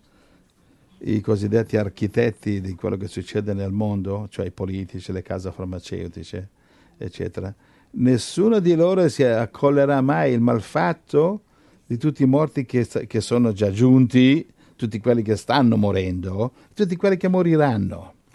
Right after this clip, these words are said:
Va bene? Perché? Perché il famoso Hitler aveva il novantanove per cento di sostegno nazionale. Hitler è sostenuto dal novantanove per cento dei tedeschi e degli austriaci. Però dopo che si è suicidato, tutti erano in Austria, in Germania,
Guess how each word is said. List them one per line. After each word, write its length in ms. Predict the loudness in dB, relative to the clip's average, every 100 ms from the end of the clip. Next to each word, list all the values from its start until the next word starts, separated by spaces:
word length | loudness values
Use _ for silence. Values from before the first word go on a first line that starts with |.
| _ _ _ _ _ _ _ _ _ _ -12
Va 100 | -8
bene? 320 | -8 -8 -6
Perché? 360 | -6 -4 -6
Perché 1080 | -4 -4 0 4 4 4 4 2 0 0 -2
il 60 | -4
famoso 440 | -2 0 0 2
Hitler 380 | 2 2 2 2
aveva 300 | 2 2 2
il 60 | 2
novantanove 600 | 2 0 0 -2 -2 -2
per 160 | -2
cento 300 | -2 -2 -2
di 160 | -4 -6
sostegno 480 | -8 -10 -6 -4 -4
nazionale. 720 | -8 -12 -14 -14 -16 -20 -20 _ _ _ -20 _ _ -2
Hitler 400 | 2 4 4 4
è 40 |
sostenuto 400 | 2 0 0 2
dal 100 | 4
novantanove 840 | 4 2 2 0 0 0 2 2 2
per 180 | -2
cento 340 | 0 0 2 2
dei 160 | 2 2
tedeschi 520 | 2 4 2 2 0
e 40 |
degli 200 | 2 2
austriaci. 720 | 4 2 2 4 2 -2 -16 -20 _ _ _ _ _
Però 180 | 2 4
dopo 200 | 4 2
che 120 | 0
si 100 | 2
è 40 | 2
suicidato, 800 | 2 2 2 2 0 2 0
tutti 800 | 2 4 6 6 6 4 2 2
erano 440 | 4 4 4 4 2
in 100 | 2
Austria, 480 | 2 2 0 0 0
in 60 |
Germania, 520 | 2 0 0 0 -2